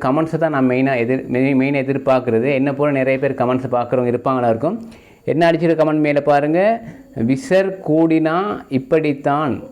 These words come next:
ஒருத்தர் அடிச்சிருக்காரு. அவர் முருகா துணைன்னு ஒரு தலைப்புல இருக்கு. அவரோட முருக-, முருகன் போட்டிருக்காரு போல, அந்த படம் முருகன் படமா இருக்கும். ஆ, அவரோட பேர் வந்து சுகீர்த்தன். அப்ப இவர் எங்க உள்ளவர்னு தெரியாது, நானும் சும்மா பார்த்தேன். ஆ, இது சம்பந்தமா உங்களோட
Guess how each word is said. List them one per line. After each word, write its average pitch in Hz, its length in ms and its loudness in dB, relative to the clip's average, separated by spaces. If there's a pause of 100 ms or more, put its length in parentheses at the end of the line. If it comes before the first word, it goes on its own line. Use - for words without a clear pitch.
(180)
ஒருத்தர் 127 500 2
அடிச்சிருக்காரு. 120 680 0
அவர் 123 300 0
முருகா 143 580 0
துணைன்னு 135 380 2
ஒரு 120 320 2
தலைப்புல 123 400 0
இருக்கு. 120 300 0
அவரோட 110 240 2
முருக-, 131 400 0
முருகன் 135 420 0
போட்டிருக்காரு 117 420 0
போல, 113 200 -2
அந்த 113 140 0
படம் 120 240 0
முருகன் 127 340 0
படமா 113 240 0
இருக்கும். 131 600 -4 (460)
ஆ, 135 220 4
அவரோட 147 220 2
பேர் 160 320 4
வந்து 160 380 2 (720)
சுகீர்த்தன். 147 680 -2 (400)
அப்ப 131 140 -2
இவர் 135 140 4
எங்க 151 240 2
உள்ளவர்னு 156 220 4
தெரியாது, 143 340 0
நானும் 135 160 0
சும்மா 131 240 0
பார்த்தேன். 139 440 -2 (420)
ஆ, 117 240 0
இது 147 240 -2
சம்பந்தமா 180 680 0 (280)
உங்களோட 143 180 2